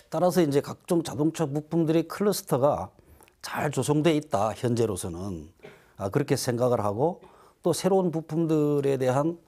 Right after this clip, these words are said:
어, 연구 개발을 했을 때 그것을 이제 상용화를 할 수 있도록, 어, 실험 또 그런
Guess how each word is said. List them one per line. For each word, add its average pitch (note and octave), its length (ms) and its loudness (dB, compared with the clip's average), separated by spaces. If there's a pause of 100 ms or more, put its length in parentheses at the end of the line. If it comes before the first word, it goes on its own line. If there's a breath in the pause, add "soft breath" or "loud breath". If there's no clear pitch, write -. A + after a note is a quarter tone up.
(380 soft breath)
어, E2 480 -8 (440)
연구 C#3 240 4
개발을 A#2 320 2
했을 G#2+ 240 -8
때 F2 420 -6 (400 soft breath)
그것을 C3+ 460 0
이제 F#2 340 -6
상용화를 C#3+ 640 2
할 A#2 160 -6
수 - 100 -10
있도록, B2+ 460 -2 (400 loud breath)
어, E3+ 260 -10
실험 - 380 0 (800)
또 A#2 160 2
그런 G#2+ 200 -2